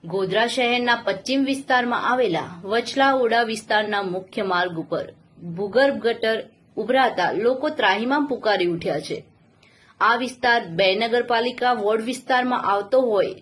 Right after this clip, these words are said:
જેથી આ ભૂગર્ભ ગટર સાફ થતી ન હોવાનું લોકો દ્વારા જાણવા મળ્યું છે.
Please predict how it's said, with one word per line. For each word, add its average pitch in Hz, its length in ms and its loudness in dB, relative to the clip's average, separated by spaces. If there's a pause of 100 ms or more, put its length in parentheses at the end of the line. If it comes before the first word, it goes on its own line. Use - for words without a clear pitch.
(100)
જેથી 247 400 -4 (320)
આ 320 160 4
ભૂગર્ભ 277 420 2
ગટર 262 380 0
સાફ 262 320 0
થતી 254 400 -4 (480)
ન 214 100 0 (140)
હોવાનું 302 500 4
લોકો 226 300 0
દ્વારા 269 380 4
જાણવા 226 400 2
મળ્યું 190 300 -2
છે. 165 200 -6